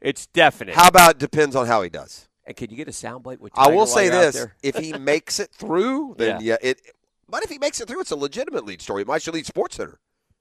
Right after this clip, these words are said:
Speaker 1: Oh, if he makes it through, yeah.
Speaker 2: Yep, of course, you're only making it through the pre-qualifying. You still would have to be in the top four of the Monday qualifying.
Speaker 1: You're qualifying to qualify, though, right?
Speaker 2: Yeah, it's, yeah, it's really hard to do it in
Speaker 1: Oh,
Speaker 2: golf.
Speaker 1: God.
Speaker 2: You know, there are so many guys can shoot low number. It's so hard
Speaker 1: Yeah,
Speaker 2: to hit,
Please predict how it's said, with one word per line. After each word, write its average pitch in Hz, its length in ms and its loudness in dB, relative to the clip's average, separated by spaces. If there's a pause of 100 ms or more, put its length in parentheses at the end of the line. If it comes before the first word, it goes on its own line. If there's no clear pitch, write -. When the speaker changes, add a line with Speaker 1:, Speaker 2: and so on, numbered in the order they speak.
(440)
Speaker 1:
Oh, 180 100 -2
if 127 60 -8
he 120 80 -10
makes 117 200 -4
it - 80 -20
through, 123 240 -10
yeah. 110 140 -8
Speaker 2:
Yep, 123 180 -6
of 123 100 -8
course, 175 280 -8
you're 143 180 -8
only 170 260 2
making 143 360 -4
it 127 80 -6
through 127 140 -10
the 107 60 -10
pre-qualifying. 110 600 -4
You 113 100 -14
still 165 360 -2
would 127 80 0
have 120 140 0
to 117 60 -14
be 120 160 -8
in 113 140 -8
the - 40 -20
top - 280 -6
four 151 240 -4
of 120 80 -6
the 110 80 -10
Monday 151 340 -4
qualifying. 95 480 -10
Speaker 1:
You're 151 80 -14
qualifying 180 480 0
to 147 60 -12
qualify, 110 500 -4
though, 71 140 -14
right? 69 100 -12
Speaker 2:
Yeah, 113 140 0
it's, 151 140 -6
yeah, 95 260 -4
it's - 160 -10
really 98 240 -8
hard 95 240 -4
to 87 60 -16
do 90 180 -8
it 85 80 -10
in 87 100 -12
Speaker 1:
Oh, 98 40 -10
Speaker 2:
golf. 80 260 -8
Speaker 1:
God. 78 320 -10
Speaker 2:
You 90 80 -10
know, 90 180 -8
there 110 140 0
are 117 80 -2
so 131 320 -4
many 92 160 -12
guys 95 400 -4
can - 80 -20
shoot 98 320 -16
low 95 160 -8
number. 92 400 -8
It's 113 240 -8
so 92 640 -8
hard 90 240 -8
Speaker 1:
Yeah, 95 100 -8
Speaker 2:
to 87 60 -8
hit, 87 120 -12